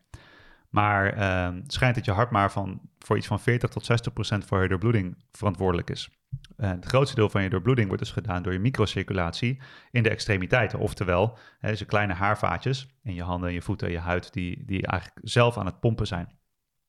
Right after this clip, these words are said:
En die doen het onder invloed, onder andere onder invloed van een stofje, dat heet stikstofoxide, N O, stikstofoxide. En die ontspant, eh, de vaten. En die wordt aangemaakt als je bijvoorbeeld aan het wandelen bent of als je een stukje aan het rennen bent.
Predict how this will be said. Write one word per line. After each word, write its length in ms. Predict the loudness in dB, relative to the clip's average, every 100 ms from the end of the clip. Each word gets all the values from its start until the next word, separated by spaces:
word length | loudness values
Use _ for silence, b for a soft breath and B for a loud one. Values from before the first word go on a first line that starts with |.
| _ -4
En 80 | 0
die 100 | 6
doen 120 | 6
het 100 | 6
onder 220 | 4 4
invloed, 340 | 4 4 2 -2 B B
onder 220 | 0 4
andere 280 | 4 6 4
onder 220 | 4 2
invloed 240 | 0 -2
van 120 | -4 -6
een 60 |
stofje, 320 | 0 0 0
dat 100 | -2
heet 160 | -2 -4
stikstofoxide, 840 | -4 -4 -2 -4 -6 -8 -6 -6 -8 _ -2
N 200 | -2 0
O, 180 | 0 -2
stikstofoxide. 720 | -8 -10 -8 -10 -8 -6 -6 B B B B B
En 260 | 0 0 -2
die 240 | 0 2 0
ontspant, 500 | -4 0 2 2 0
eh, 60 | 0 0 0
de 60 | 0
vaten. 380 | 0 -2 -4 -10
En 120 | -4 2
die 80 |
wordt 160 | 2 4
aangemaakt 460 | 4 4 2 0 2
als 160 | 0
je 60 | -2
bijvoorbeeld 400 | -4 -2 0 -2
aan 80 | -2
het 80 |
wandelen 320 | 2 4 4 0
bent 200 | -4 -6
of 80 |
als 80 | -10
je 40 | -8
een 60 | -6
stukje 240 | -6 -6
aan 60 | -6
het 80 |
rennen 280 | 2 4 4
bent. 300 | 2 0 -2